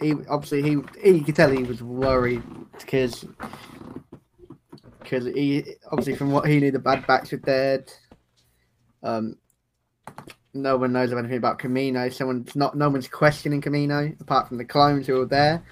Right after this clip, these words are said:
So he's obviously wiping out all the clones that are on that ship.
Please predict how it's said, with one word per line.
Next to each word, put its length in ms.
So 120
he's 120
obviously 220
wiping 440
out 260
all 200
the 80
clones 440
that 120
are 140
on 160
that 200
ship. 340